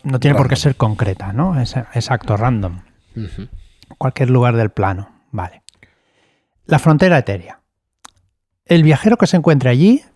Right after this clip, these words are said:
Speaker 1: puede ver el plano que el, que lo superponga,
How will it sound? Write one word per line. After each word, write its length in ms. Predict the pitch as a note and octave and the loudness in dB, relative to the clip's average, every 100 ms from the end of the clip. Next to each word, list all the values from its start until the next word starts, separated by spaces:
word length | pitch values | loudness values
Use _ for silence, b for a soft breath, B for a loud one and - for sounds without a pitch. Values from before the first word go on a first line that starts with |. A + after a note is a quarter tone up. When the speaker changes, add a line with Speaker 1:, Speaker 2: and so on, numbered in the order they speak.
| _ _ _ - | _ _ _ 0
Speaker 1:
puede 280 | E3 E3 D3+ | 4 6 6
ver 120 | C#3 | 4
el 140 | B2+ | 2
plano 480 | - F3 G#3 A#3 A#3 | 2 2 4 4 4
que 100 | D3+ | 2
el, 200 | C3+ B2+ - _ _ _ _ _ _ _ _ | 2 0 -6 _ _ _ _ _ _ _ _
que 120 | B2+ | 0
lo 100 | A2+ | 0
superponga, 800 | - B2 G#2+ - G2+ F2+ F#2+ | 0 -2 -2 0 -2 -2 -10